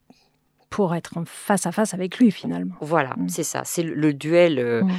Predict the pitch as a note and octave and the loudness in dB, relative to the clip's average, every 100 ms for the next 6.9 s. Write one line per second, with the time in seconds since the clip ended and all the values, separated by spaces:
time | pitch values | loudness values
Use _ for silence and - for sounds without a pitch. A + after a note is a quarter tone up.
0 | E3 - - - F3+ D3+ - G3+ A#3 - | -6 -12 -8 2 2 2 -2 0 0 0
1 | - E3+ G3 - C3+ - D3+ D3+ F#3 E3+ | 0 2 4 2 -4 -2 -2 -2 -6 0
2 | C#3 D3 D3+ - B2 A#2+ A1 G1+ G1+ - | 4 4 4 -2 -6 -6 -6 -8 -10 -16
3 | _ - - _ D3 C3 B2+ C3+ B2 C#3+ | _ -20 -20 _ -6 -4 -2 -2 -2 -2
4 | D3+ A3 - C#3 B2+ - D#3+ - C#3+ B2+ | 0 -2 -4 -4 -2 0 -2 -2 -6 -6
5 | C3+ B2 A#2 A2+ C3+ C#3+ D3+ C3+ B2 C3+ | -6 -6 -10 -10 -10 -8 -8 -6 -4 -4
6 | A#2+ C3+ D#3+ E3+ E3+ B2+ C#3 A#2+ C#3 | 0 0 2 -2 -8 -16 -16 -14 -14